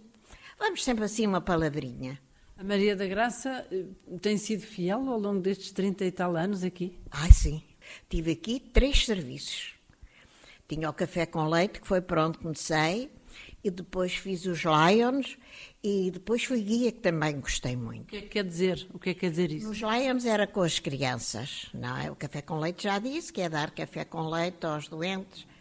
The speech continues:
Speaker 1: e aos acompanhantes. Os Lions era com as crianças.
Speaker 2: Devia ser difícil os mais pequeninos, não?
Speaker 1: Não,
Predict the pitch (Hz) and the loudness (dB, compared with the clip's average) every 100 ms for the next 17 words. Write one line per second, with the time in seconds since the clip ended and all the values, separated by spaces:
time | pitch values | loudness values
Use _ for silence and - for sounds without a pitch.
0 | - - - 170 156 180 - 156 139 143 | -20 -20 -6 -2 -2 -4 -6 -6 -6 -6
1 | 127 110 - - - - - 175 196 190 | -6 -8 -14 -18 -18 -14 -8 -4 -2 0
2 | 233 262 269 262 165 160 156 - 180 - | 0 0 -2 -4 -2 0 0 0 -2 0
3 | - 196 165 147 - 139 135 175 185 180 | 0 2 4 2 0 -6 -6 -2 0 2
4 | 196 180 175 208 - 208 202 190 175 170 | 4 4 4 2 2 2 2 2 2 0
5 | 180 180 175 - - 190 180 143 135 147 | 0 2 2 0 0 2 2 0 -4 -6
6 | 147 269 - 277 311 294 233 175 | -10 -16 -12 -8 -6 -2 0 0